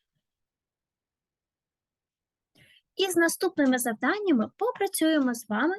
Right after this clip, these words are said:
як справжні мовознавці. Пригадаємо з вами навчальну одиницю з української мови. Прочитаємо її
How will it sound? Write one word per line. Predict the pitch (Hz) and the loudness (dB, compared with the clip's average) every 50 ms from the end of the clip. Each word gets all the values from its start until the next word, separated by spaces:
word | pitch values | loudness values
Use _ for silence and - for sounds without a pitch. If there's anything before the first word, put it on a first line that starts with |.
| 440 _ | -8 _
як | - 381 403 415 403 - | -4 -4 -4 -4 -4 -8
справжні | - - - 240 - 277 370 370 - - 349 339 339 359 _ _ | -10 -6 -2 0 2 2 2 0 0 0 2 2 0 0 _ _
мовознавці. | - 494 494 330 262 - - 208 196 196 - - - - - - _ - - - - - - _ | -2 0 2 2 2 2 2 0 0 0 -2 -6 -12 -12 -14 -16 _ -20 -20 -20 -20 -20 -2 _
Пригадаємо | - 427 403 415 440 392 381 349 320 285 269 254 240 233 | 4 4 6 6 4 6 6 8 8 8 6 6 4 2
з | 220 - | 2 0
вами | 208 226 262 311 320 294 262 247 | 2 6 6 8 8 6 6 4
навчальну | 247 277 294 - - - 349 330 320 302 - - | 4 2 0 0 0 2 4 4 4 4 2 0
одиницю | - - 269 320 311 320 302 277 - 254 | -2 -2 0 2 2 2 2 2 0 -2
з | 240 | -2
української | 277 277 - 294 285 285 277 277 285 - - 359 359 | -2 0 2 2 4 4 2 0 -2 -2 -2 -2 0
мови. | 359 349 311 240 202 - - - _ _ _ _ _ _ _ _ - | 2 2 2 2 0 -2 -8 -14 _ _ _ _ _ _ _ _ -2
Прочитаємо | 427 453 480 494 - 302 269 269 233 214 214 208 208 214 226 247 | -2 -2 0 0 -2 -4 -2 0 0 0 2 0 0 0 -2 0
її | 262 302 320 311 370 392 403 | 0 0 0 0 -4 -6 -8